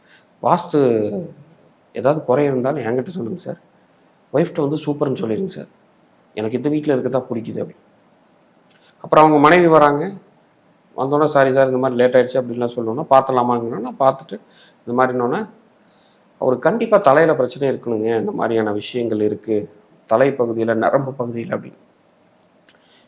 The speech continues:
அவரு சைக்காலஜி மேன் ட்ரீட் எடுத்து மாத்திரை சாப்பிட்டு இருக்காரு.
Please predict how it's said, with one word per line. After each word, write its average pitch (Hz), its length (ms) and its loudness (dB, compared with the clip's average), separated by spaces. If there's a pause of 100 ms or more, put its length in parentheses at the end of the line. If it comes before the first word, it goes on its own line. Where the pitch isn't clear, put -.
(340)
அவரு 151 420 2
சைக்காலஜி 175 500 6
மேன் 160 160 2
ட்ரீட் 165 220 0
எடுத்து 160 240 2
மாத்திரை 165 380 6
சாப்பிட்டு 151 340 2
இருக்காரு. 113 260 -2